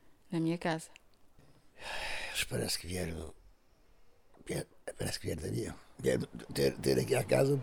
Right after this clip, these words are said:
Speaker 2: porque, porque a mãe deles vendia era cada família. Não era nada lá, lá da família, mas tinha um, uma irmã que era como se fosse nossa irmã, essa mãe deles, e pediu-nos se a gente tivesse um quartozinho para os meter, para,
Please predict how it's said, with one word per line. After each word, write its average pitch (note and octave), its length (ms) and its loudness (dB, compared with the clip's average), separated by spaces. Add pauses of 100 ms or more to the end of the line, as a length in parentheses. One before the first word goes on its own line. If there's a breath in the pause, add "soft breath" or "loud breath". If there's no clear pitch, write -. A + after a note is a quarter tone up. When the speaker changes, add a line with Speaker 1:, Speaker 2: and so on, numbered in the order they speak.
Speaker 2:
porque, D3+ 260 4 (120)
porque C3+ 200 2
a C3 40 4
mãe C3 160 6
deles A#2+ 320 2
vendia A#2+ 300 2
era A#2 120 2
cada A#2+ 260 0
família. C3+ 280 0
Não E3+ 60 8
era F#3+ 140 6
nada A2 300 2 (480)
lá, A#2 240 2
lá - 140 2
da G#2+ 80 -2
família, A#2 440 0
mas - 140 -8 (1080 loud breath)
tinha A#2+ 280 4
um, - 420 0
uma B1+ 140 4
irmã A#1+ 300 4
que - 280 -2 (100)
era A#1 180 4
como G#2+ 180 -4
se - 120 0
fosse A2 380 0
nossa A2 260 0
irmã, B2 340 2 (1300)
essa F#2 420 0 (600)
mãe B2 220 2
deles, A2+ 340 0
e A#2 60 2
pediu-nos A#2 600 2
se C#3 140 2
a A2+ 40 4
gente A#2 240 0
tivesse A#2 400 0 (280)
um - 80 -2
quartozinho A#2 460 0
para - 140 0
os - 60 -4
meter, A#2 300 -2
para, A2+ 280 -6